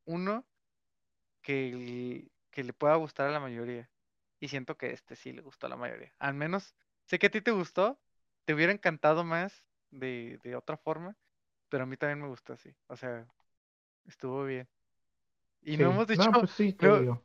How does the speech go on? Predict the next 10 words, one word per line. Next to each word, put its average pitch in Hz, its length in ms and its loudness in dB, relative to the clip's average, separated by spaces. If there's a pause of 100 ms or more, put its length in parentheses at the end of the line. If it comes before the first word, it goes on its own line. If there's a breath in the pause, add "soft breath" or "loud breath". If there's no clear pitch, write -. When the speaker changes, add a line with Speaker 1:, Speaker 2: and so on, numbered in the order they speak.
(160)
Speaker 1:
sí, 214 220 8
siento 220 300 6
que 208 180 6
de 156 200 2
repente 165 420 0
como 196 200 2
que 175 100 2
divagué, 143 500 -2
<laughs> 226 460 8
porque 175 380 -2